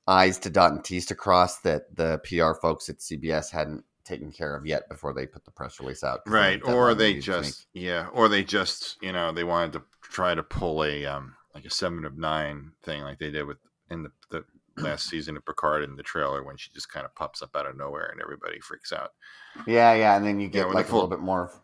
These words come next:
Speaker 1: hooting and hollering at the con-,
Speaker 2: Right,
Speaker 1: at the
Speaker 2: right, yeah.
Speaker 1: convention.
Speaker 2: So when the full trailer comes out, you'll,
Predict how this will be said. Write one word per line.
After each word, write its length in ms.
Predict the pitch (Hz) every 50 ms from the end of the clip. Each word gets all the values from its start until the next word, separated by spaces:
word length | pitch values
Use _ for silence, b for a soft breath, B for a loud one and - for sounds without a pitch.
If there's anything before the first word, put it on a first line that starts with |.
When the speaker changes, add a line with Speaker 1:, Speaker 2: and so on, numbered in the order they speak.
| _ _ _ -
Speaker 1:
hooting 420 | - 120 110 101 - 104 98 90
and 120 | 85 82
hollering 520 | 82 90 90 87 85 87 87 87 87 87 85
at 100 | 80 -
the 180 | - 80 80 78
con-, 140 | - 85 87
Speaker 2:
Right, 160 | 82 78 76
Speaker 1:
at 120 | 76 78 -
the 60 | 92
Speaker 2:
right, 140 | 85 78 78
yeah. 60 | 90
Speaker 1:
convention. 240 | 98 95 87 80 80
Speaker 2:
So 100 | 80 95
when 80 | 98 92
the 60 | 98
full 200 | - - 101 92
trailer 340 | 90 - 98 85 78 76 76
comes 280 | - - 80 73 76 76
out, 220 | 80 73 73 - _
you'll, 220 | - 80 78 76